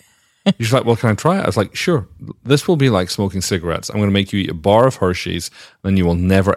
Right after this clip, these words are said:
Speaker 2: ever touch it again in your life." Didn't your dad do that with you? Like,
Speaker 1: No.
Speaker 2: force-fed you cigarettes so you'd never smoke
Speaker 1: No.
Speaker 2: cigarettes? Okay, it's a great parenting move. I can't wait to try it with my kids.
Speaker 1: <laughs>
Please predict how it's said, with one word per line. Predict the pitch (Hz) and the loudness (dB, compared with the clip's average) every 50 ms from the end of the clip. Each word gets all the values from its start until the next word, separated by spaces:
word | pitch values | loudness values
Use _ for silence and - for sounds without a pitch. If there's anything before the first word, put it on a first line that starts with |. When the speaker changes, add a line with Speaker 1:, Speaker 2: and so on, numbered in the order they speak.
| - - | -2 -2
Speaker 2:
ever | 101 95 90 87 90 | -2 -2 -2 -2 -4
touch | 82 - - 104 - - | -4 -4 -6 -6 -6 -6
it | - - | -8 -6
again | 92 90 92 87 85 | -4 -2 -2 0 0
in | 85 85 | 0 0
your | 82 82 | 0 0
life." | 82 80 - - - - - _ _ _ _ _ _ _ _ _ _ _ _ _ _ _ - | 0 -2 -2 -4 -8 -14 -18 _ _ _ _ _ _ _ _ _ _ _ _ _ _ _ -2
Didn't | - 110 110 101 | 0 0 2 2
your | 98 95 | 0 0
dad | 95 95 90 | 2 0 2
do | 90 98 | 2 0
that | 92 92 95 | 0 0 0
with | 98 95 | -2 -4
you? | 92 104 98 101 | -4 -6 -6 -6
Like, | 95 - 95 92 - - _ _ _ _ _ _ _ - - | -6 -8 -8 -8 -10 -16 _ _ _ _ _ _ _ -6 -2
Speaker 1:
No. | 147 | 2
Speaker 2:
force-fed | 147 - 139 135 131 98 92 95 | 2 2 2 2 2 2 0 0
you | 95 | -2
cigarettes | - - 101 90 95 95 92 - - | -2 -2 -2 0 2 0 0 0 -2
so | - | -4
you'd | 92 90 | -4 -2
never | 87 90 90 90 90 - - _ | -2 -2 -2 -2 -2 -4 -8 _
smoke | _ - | _ -2
Speaker 1:
No. | 156 151 143 139 135 | 0 2 2 2 0
Speaker 2:
cigarettes? | 135 92 95 - - _ - - | -2 -4 -6 -10 -14 _ -6 -4
Okay, | 95 87 - 151 | -4 -2 -2 -4
it's | - - - 139 | -6 -6 -6 -6
a | - 101 | -4 0
great | 104 110 98 95 | 2 2 2 4
parenting | - 101 98 92 87 - 90 | 2 2 0 0 -2 -4 -4
move. | 87 87 87 87 | -4 -4 -4 -4
I | 87 | -4
can't | 82 - 95 101 | -2 0 0 2
wait | 90 - 190 | 2 2 0
to | - | 0
try | - - 95 90 | 0 0 0 0
it | 87 82 | 0 -2
with | - 80 | -2 -4
my | 82 87 | -4 -4
kids. | 87 82 90 - - - 160 - | -2 -2 -4 -4 -4 -4 -6 -6
Speaker 1:
<laughs> | - | -6